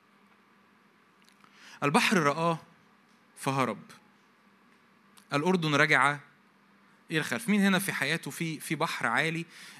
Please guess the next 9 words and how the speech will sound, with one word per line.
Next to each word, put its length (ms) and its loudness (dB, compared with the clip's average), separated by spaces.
حاسس 360 0
إن 60 0
هو 60 -2
مش 140 -4
عارف 360 -2
يعبره، 380 -4
مش 180 -8
عارف 280 -6
يعديه، 460 -6